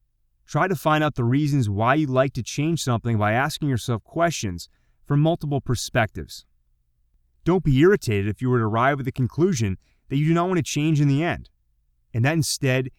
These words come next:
you only had the perception of wanting to change. It happens sometimes. Identify what exactly you want to change. Start writing down what you're really good at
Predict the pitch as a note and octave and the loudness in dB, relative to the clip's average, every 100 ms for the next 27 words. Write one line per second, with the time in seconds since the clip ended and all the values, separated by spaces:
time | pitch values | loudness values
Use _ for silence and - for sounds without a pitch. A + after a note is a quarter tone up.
0 | _ _ - C#3 F3 F#3 D#3 D#3 C#3 C#3 | _ _ -2 2 4 2 2 0 0 -2
1 | - C3 A#2+ - A2+ F#2 A#2+ D3+ G#2 F2 | 0 -2 -2 -2 -2 -2 0 0 0 -4
2 | - D2+ A#1+ - _ _ _ _ _ _ | -10 -10 -12 -20 _ _ _ _ _ _
3 | _ - C#3 D#3 D3+ - B2+ B2 G#2+ G#2 | _ -4 -2 0 0 0 0 0 0 -2
4 | F2+ C2+ - - _ _ _ _ _ _ | -6 -8 -16 -20 _ _ _ _ _ _
5 | _ _ _ _ _ _ _ D3 A2+ D3 | _ _ _ _ _ _ _ -2 2 2
6 | G3 - F#3 D3+ A#2+ B2 G#2 A2+ A#2 - | 0 0 4 4 4 2 0 2 0 0
7 | B2+ G#2+ A2+ C3 B2 A#2+ A2+ - G#2 E2 | -2 2 2 2 2 0 -4 -6 -8 -8
8 | - - _ _ _ _ _ _ _ _ | -12 -20 _ _ _ _ _ _ _ _
9 | _ _ _ - - F3 G3+ C3+ B2+ D#3 | _ _ _ -12 -2 -2 0 2 4 4
10 | C3 A#2 B2 B2+ A2 G2 F#2+ A#2 D3+ D3 | 4 4 4 4 2 -2 0 2 2 2
11 | C3 D#3 G2+ D2 | 2 2 2 -4